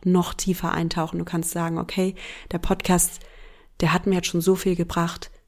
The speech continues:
Was kann ich dann erst erreichen, wenn ich mit Nuria persönlich arbeite? Wie können wir da gemeinsam meine Punkte erforschen und wie finde ich da meinen Satz? Und das kannst du zum Beispiel machen, indem du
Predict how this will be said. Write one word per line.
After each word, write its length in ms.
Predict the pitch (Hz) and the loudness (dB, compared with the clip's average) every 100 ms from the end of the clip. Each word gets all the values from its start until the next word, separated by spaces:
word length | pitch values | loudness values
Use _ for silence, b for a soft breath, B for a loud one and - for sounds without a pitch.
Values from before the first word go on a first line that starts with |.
| _ - - - | _ -20 -6 0
Was 160 | 196 | 0
kann 180 | - 175 | 4 4
ich 100 | 170 | 4
dann 180 | 165 165 | 0 -2
erst 280 | - 165 - | 0 -2 -2
erreichen, 420 | 170 170 170 165 | 0 0 0 -2
wenn 100 | 160 | -2
ich 220 | 165 - | -4 -6
mit 120 | 175 170 | -2 0
Nuria 260 | 175 180 | 2 2
persönlich 560 | 165 185 214 285 226 - | 2 4 6 4 2 -4
arbeite? 540 | 151 151 156 - 160 175 | -6 -4 -6 -6 -6 -6
Wie 140 | 190 | -8
können 260 | - 208 202 | -2 0 2
wir 100 | 190 | 2
da 220 | 185 185 B B B | 0 -2 B B B
gemeinsam 800 | - 185 175 196 202 175 160 160 | 0 2 4 4 4 4 2 0
meine 380 | 165 170 190 208 | 2 2 2 0
Punkte 640 | 202 180 175 170 160 165 - _ _ _ _ | 0 0 0 0 -2 -4 -8 _ _ _ _
erforschen 720 | 180 - - 170 160 - 165 160 | -8 -8 -4 0 0 0 -2 -2
und 180 | 165 | -2
wie 80 | 185 | -2
finde 260 | 180 185 185 | 0 2 2
ich 120 | - | 0
da 100 | 175 | 0
meinen 460 | 175 170 185 185 170 | 2 2 2 2 4
Satz? 480 | 165 151 - - B B B B B B | 2 0 -6 -10 B B B B B B
Und 80 | 165 | -4
das 120 | - | -2
kannst 260 | 185 180 | -2 -2
du 60 | 180 | -4
zum 160 | - 175 | 0 2
Beispiel 300 | 175 175 180 | 2 2 2
machen, 280 | 175 170 170 | 2 0 0
indem 300 | 165 160 160 | 2 2 2
du 280 | 165 170 | 0 -2